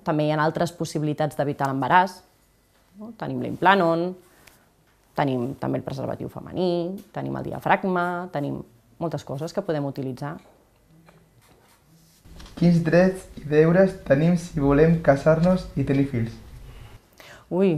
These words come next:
Speaker 1: molta obligació casar-se, eh? <laughs> El que sí que és veritat és que jo penso que, més enllà del matrimoni, a-, el que, el que ha d'aprendre la societat és a deixar que pugueu celebrar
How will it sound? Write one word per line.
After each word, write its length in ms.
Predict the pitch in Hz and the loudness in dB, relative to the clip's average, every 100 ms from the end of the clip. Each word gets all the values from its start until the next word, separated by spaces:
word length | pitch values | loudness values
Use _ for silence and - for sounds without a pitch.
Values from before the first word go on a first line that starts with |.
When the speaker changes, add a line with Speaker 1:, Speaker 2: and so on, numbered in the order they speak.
| 151 | 0
Speaker 1:
molta 280 | 156 156 180 | -2 0 2
obligació 380 | 180 143 - 170 | 2 0 -2 -4
casar-se, 400 | 143 160 - 143 | -2 -4 -2 -6
eh? 1000 | 131 196 196 - - 165 - 190 - 240 | -4 -6 -8 -4 0 2 2 -2 -2 -8
<laughs> 1000 | - 165 160 - - 330 320 - - - 185 | -10 -14 -14 -14 -8 -6 -8 -12 -14 0 2
El 80 | |
que 120 | 180 170 | 4 2
sí 120 | 208 | 2
que 80 | 262 | 2
és 120 | 311 | 4
veritat 560 | 247 233 247 254 277 - | 4 6 6 6 6 2
és 160 | 185 175 | -4 -2
que 80 | 175 | 0
jo 80 | 196 | 2
penso 360 | 208 214 208 160 | 2 0 -2 -4
que, 160 | 156 143 139 | -2 -2 -2
més 180 | 139 165 | -2 0
enllà 160 | 202 202 | 2 4
del 160 | 190 185 | 4 4
matrimoni, 680 | 175 165 185 220 202 262 - - | 0 -2 0 0 0 -2 -6 -6
a-, 180 | 170 151 - | -2 0 0
el 160 | 139 139 | -2 -4
que, 160 | 143 135 127 127 107 - - | -4 -2 -2 -4 -8 -12 -10
el 140 | 139 139 | -10 -6
que 80 | 139 | -4
ha 140 | 139 | -2
d'aprendre 320 | 175 190 190 | 0 0 0
la 100 | 185 | -2
societat 720 | 185 180 - 165 190 196 220 - - | -4 -8 -6 -2 0 0 -2 -8 -16
és 400 | 151 147 143 - _ - - _ - | -8 -6 -6 -12 _ -20 -20 _ -6
a 80 | 147 | -4
deixar 380 | 131 147 208 226 214 262 - _ _ _ | -2 -4 0 2 2 0 -8 _ _ _
que 120 | - 156 151 _ - | -2 -2 -4 _ -6
pugueu 240 | 151 160 | 0 0
celebrar 720 | 190 233 214 196 214 220 311 | 2 4 6 6 6 4 0